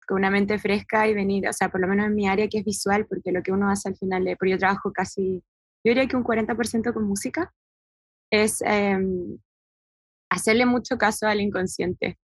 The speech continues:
Como que yo siento que en la tarde, a pesar de que hay gente que es como más nocturna y todo, en la mañana uno tiene frescas esas ideas de cosas que soñó, imágenes un poco más abstractas, incluso como que, no sé, yo siento que espiritualmente uno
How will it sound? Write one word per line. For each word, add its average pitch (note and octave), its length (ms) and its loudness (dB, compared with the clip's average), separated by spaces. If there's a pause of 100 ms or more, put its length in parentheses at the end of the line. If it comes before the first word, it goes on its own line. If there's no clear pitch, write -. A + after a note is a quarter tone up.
Como F3+ 240 -4
que F3 300 -2 (360)
yo G3 80 2
siento G#3+ 280 0
que G#3+ 80 0
en G3+ 80 2
la F#3 120 2
tarde, A3 580 0 (160)
a - 120 0
pesar G3+ 260 0
de G#3+ 100 2
que G#3 60 -2
hay G3+ 60 0
gente G#3 240 -2
que G3 80 -4
es F#3 60 -8
como G3 260 -2
más F#3+ 140 -2
nocturna G3+ 500 -4
y G3 60 -4
todo, A3+ 360 -2 (320)
en G3 100 4
la G3 60 6
mañana G3 320 4
uno A3+ 160 4
tiene A3 220 2
frescas G#3 420 -4
esas G#3+ 100 4
ideas F#3+ 320 2
de F#3+ 160 0
cosas G3 280 -4
que G#3 100 -2
soñó, G3 720 2 (280)
imágenes G#3 460 2
un G#3 80 -2
poco G3+ 220 -2
más G#3 300 0
abstractas, G3 880 -2 (480)
incluso G3+ 480 2
como A3+ 260 2
que, F#3+ 420 0
no F3+ 120 0
sé, - 180 -8
yo - 80 -2
siento F#3 240 -2
que A3 80 2
espiritualmente G#3+ 880 2
uno G#3+ 240 0